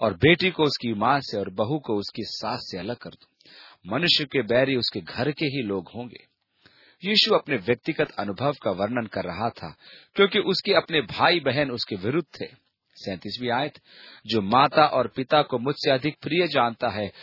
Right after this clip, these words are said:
वो मेरे योग्य नहीं, और जो बेटा या बेटी को मुझसे अधिक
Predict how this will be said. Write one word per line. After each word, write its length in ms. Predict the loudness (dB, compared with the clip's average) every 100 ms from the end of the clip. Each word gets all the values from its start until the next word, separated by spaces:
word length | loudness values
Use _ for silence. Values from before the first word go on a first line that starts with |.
| -20 -6
वो 100 | -2
मेरे 240 | 0 2
योग्य 460 | 2 2 2 2 -2
नहीं, 320 | -2 -6 -8 -14 _ -8 0
और 140 | 0
जो 160 | 0 0
बेटा 360 | 2 4 6
या 140 | 6 4
बेटी 360 | 2 2 0
को 280 | -2 -2 -2 -6 -14 -6
मुझसे 260 | -2 2
अधिक 320 | 0 2 -2